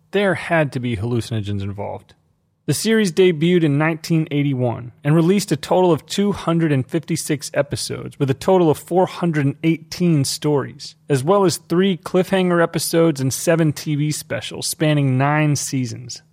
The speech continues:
none of which I really cared about. Also ending this week in nineteen eighty-nine was the far less successful, for good reason, daily live-action and cartoon hybrid series,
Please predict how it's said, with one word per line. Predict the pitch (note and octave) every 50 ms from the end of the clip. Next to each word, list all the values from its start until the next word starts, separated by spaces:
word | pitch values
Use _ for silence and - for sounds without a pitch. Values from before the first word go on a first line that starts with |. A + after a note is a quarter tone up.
| _ _
none | - F#3 G#3+ G#3+
of | F#3 D#3
which | F3 E3 - -
I | D3+ C#3+
really | C#3+ C#3+ C#3 B2+
cared | A#2 - - A#2+ A2+ A2
about. | A2 A2+ A#2 A2+ - _ _ _ _ _ _ _ _ _
Also | - G#3 A3 G3+ - F#3+ F3 F3
ending | E3+ E3 D#3+ D#3
this | D3+ D#3 D3 -
week | D#3+ D#3+ D#3 C#3+ -
in | D3+
nineteen | D3 D3 C#3+ C#3+ D3 - D#3 C#3+
eighty-nine | C#3+ C#3+ C#3 C#3 C3+ C#3 C#3 C#3 C#3 C#3
was | C#3 B2+ A#2
the | B2
far | A#2 - - F3+ F3+ F3+ E3
less | D#3 D3 D#3+ F3 - -
successful, | - D3 B2 - - C3+ B2 - - - F3 F#3 F3+
for | - - C3
good | A2 A2+ A2+ A2 A2+
reason, | A#2+ B2 C3 C#3 D3+ F#3 F#3 F3+ D#3
daily | B2+ - F3+ F#3+ G3+ G3 G3 G3 F3+
live-action | E3+ D3+ D3 D3+ D#3+ E3+ E3+ D#3 D3+ D3 C#3+ C#3+ - - E3 C#3+
and | C3 B2+ -
cartoon | - - D#3+ D#3+ - - - D#3 C#3
hybrid | C3 - - - E3 F3+ F3+ D3+ C3+ A#2
series, | A2+ - - - A2 A2 A2+ A#2+ B2+ C3 C3 - -